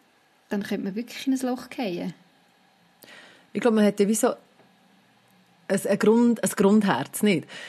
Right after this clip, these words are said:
Speaker 2: Also ich habe das Gefühl, jeder Mensch hat so ein bisschen seine Ausprägung an Leidenschaften, wo, wo's, wo's ihn trifft und wo's, also der wunde Punkt.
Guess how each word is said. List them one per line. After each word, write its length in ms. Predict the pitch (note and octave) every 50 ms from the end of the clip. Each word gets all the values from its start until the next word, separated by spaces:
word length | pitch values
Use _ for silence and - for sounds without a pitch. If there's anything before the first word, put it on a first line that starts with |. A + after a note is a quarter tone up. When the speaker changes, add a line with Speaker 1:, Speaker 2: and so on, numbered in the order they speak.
| - -
Speaker 2:
Also 140 | - F#3+ A3
ich 40 | A3+
habe 80 | A3+
das 100 | B3+ - -
Gefühl, 280 | - C4 B3 C4 A#3 - -
jeder 260 | G#3 A3 A#3+ B3+ A#3+
Mensch 320 | A3+ G#3+ G#3+ A#3+ A#3+ -
hat 200 | A3+ G3+ G#3 - -
so 60 | G#3+
ein 40 | -
bisschen 260 | A3 G#3+ - A3+ A3+
seine 120 | A3 -
Ausprägung 600 | G#3+ G#3+ - - - F#3+ F3+ F3 G3 - G#3+ G3+ - - -
an 140 | F3+ F3+
Leidenschaften, 760 | F3+ G#3 A3 G#3+ A#3 - - G3 G3+ G#3 - - - G#3+ - -
wo, 220 | - F#3 F#3 F3+ - E3+
wo's, 280 | F3 F3 - - G3+
wo's 220 | F#3 F#3 F3+ - -
ihn 340 | - G3 G3 G#3 G#3 G3+ -
trifft 500 | - F#3 G3 G3+ G3+ - - - - - -
und 260 | - F3+ F#3 F3+ F3 - -
wo's, 160 | F3+ F#3 E3+
also 160 | G3+ F3+ A3 G#3
der 100 | G#3+ G3
wunde 300 | G3+ A3 A3+ A3 G#3+ G3+
Punkt. 560 | - - G#3 G3 F#3+ E3 C#3 - - -